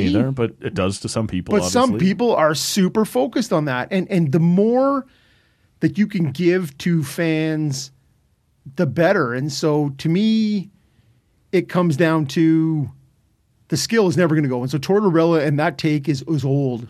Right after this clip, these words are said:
Speaker 2: right? And I can't remember who the guy in Toronto was and what he did, but the, the clip, the quote of Pat Quinn when he came back to the bench, Pat Quinn's
Speaker 1: Kyle
Speaker 2: like,
Speaker 1: Wellwood. It was a shootout move.
Speaker 2: "No, yeah, no more of that
Speaker 1: Yeah.
Speaker 2: sh-, shenanigans," or
Speaker 1: Right.
Speaker 2: what,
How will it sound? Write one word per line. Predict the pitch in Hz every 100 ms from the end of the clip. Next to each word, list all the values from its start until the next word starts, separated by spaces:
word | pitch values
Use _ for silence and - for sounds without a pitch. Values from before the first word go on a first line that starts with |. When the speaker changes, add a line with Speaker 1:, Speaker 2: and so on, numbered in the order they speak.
| _
Speaker 2:
right? | 139 156
And | 165
I | 170
can't | 202 214
remember | 214 175
who | 143 151
the | 156
guy | 151
in | 151
Toronto | 143 147 147 147
was | 147 143 143 135 - - _ _ _
and | 156 143 139
what | 165
he | 170
did, | 139 156 151 151 131
but | 120 117 _ _ _ _ _ -
the, | 139 -
the | 160
clip, | - 190 185
the | 170 156
quote | 160 190 175
of | 160 135
Pat | 175 160 -
Quinn | 160 160 151
when | 147
he | 139
came | 165
back | 147 147 139
to |
the | 135
bench, | 143 151 131 -
Pat | 151 -
Quinn's | 151
Speaker 1:
Kyle | 135 107
Speaker 2:
like, | 90
Speaker 1:
Wellwood. | 87 82 78 - - _ - _ - _
It | 113
was | 98
a |
shootout | - 135 90 67
move. | 76 69 82 - - -
Speaker 2:
"No, | 196 226
yeah, | 185 147 - _ _ -
no | 240 240
more | 226 202
of | 175
that | 160 160 160 - -
Speaker 1:
Yeah. | 98 - _ _
Speaker 2:
sh-, | - - - _ _ _ _ _ _
shenanigans," | - 220 190 180 175 175 147 165 165 143
or |
Speaker 1:
Right. | 123 196
Speaker 2:
what, | 185